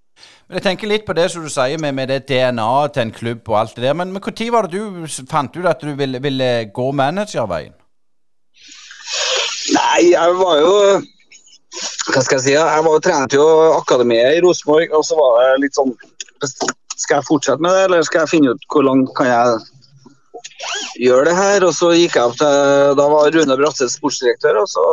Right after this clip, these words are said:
Speaker 2: s-, gikk jeg opp til han, og så spurte jeg hva må jeg gjøre for å bli manager i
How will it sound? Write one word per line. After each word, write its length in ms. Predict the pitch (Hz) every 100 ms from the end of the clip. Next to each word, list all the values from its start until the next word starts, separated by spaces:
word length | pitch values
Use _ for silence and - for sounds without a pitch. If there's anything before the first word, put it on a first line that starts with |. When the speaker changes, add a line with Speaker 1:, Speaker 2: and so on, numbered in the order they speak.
| 151 151
Speaker 2:
s-, 600 | - - - 127 123 -
gikk 160 | 151 -
jeg 80 | 123
opp 80 | 117
til 80 | 135 139
han, 160 | 156
og 80 | 160
så 80 | 151
spurte 320 | - 147 123
jeg 60 | -
hva 80 | 156
må 80 | 160
jeg 80 | 135
gjøre 160 | 127 131
for 80 | 131
å 80 |
bli 140 | 131 123 - _ _ _ _ _ _ _ _ _ _ _ 139
manager 480 | 123 104 120 123
i 80 | 123